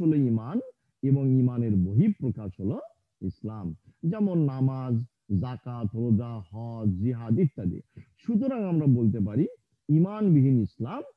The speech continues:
এবং ইসলামবিহীন ঈমান কখনোই গ্রহণযোগ্য নয়। সুপ্রিয় শিক্ষার্থীবৃন্দ, তাহলে আসো আমরা দেখি যে আজকের পাঠ থেকে আমরা কি কি শিখতে পারলাম। বলো তো রাকিব, ঈমান অর্থ কি?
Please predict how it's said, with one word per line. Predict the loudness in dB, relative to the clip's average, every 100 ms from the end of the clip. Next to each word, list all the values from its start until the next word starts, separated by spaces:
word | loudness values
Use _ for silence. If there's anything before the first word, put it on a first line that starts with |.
| _ -8
এবং | -2 -2 -2 -10
ইসলামবিহীন | -10 -10 -10 -6 0 2 2 0 -2
ঈমান | -4 -4 -8 -12 _ _ _
কখনোই | -18 -14 -4 -2 2 0
গ্রহণযোগ্য | 0 -2 -2 0 -2 -4 -6
নয়। | -8 -10 -14 -20 _ _ -6
সুপ্রিয় | -2 0 0 0 -2 -4 -6
শিক্ষার্থীবৃন্দ, | -8 -4 -4 0 2 2 0 -2 _ _ _ _
তাহলে | -12 -6 -4 -4
আসো | -6 -6 -6 -6 -10 _ _ -6
আমরা | -2 2
দেখি | 4 4 2 4 4 2 _ _ 2 2
যে | 0 -4
আজকের | -6 -2 0 0
পাঠ | 0 -6 -4
থেকে | -2 -2
আমরা | 0 -2 -4 -14 _ _ 2
কি | 4 6
কি | 4
শিখতে | 2 0 0 -4
পারলাম। | -4 -4 -4 -6 -8 _ _ _ 0
বলো | 0 2 0
তো | 0 -4 -6 _ _ -8
রাকিব, | -4 -2 2 4 4 2
ঈমান | 4 4 2 -2
অর্থ | 0 0 0 2
কি? | 4 4